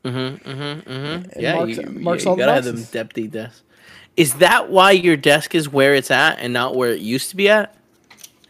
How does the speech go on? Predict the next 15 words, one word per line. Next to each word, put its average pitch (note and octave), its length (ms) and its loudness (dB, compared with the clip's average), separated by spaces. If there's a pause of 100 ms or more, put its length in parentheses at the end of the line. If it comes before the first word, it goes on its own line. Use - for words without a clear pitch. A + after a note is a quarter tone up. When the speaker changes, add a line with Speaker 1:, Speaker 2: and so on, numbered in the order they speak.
(640)
Speaker 2:
One C#4 240 2
of C4 80 0
the G#3+ 60 0
reasons, D3 640 -6
trying F3+ 300 0
to, D3 280 -2 (240)
uh, - 200 -14
make E3 300 -2
everything D3+ 400 -4
<laughs> - 140 -12
fit D#3+ 180 -2
in D#3 80 -18
my D3 120 -8
small D3 360 -4
room. C#3+ 260 -8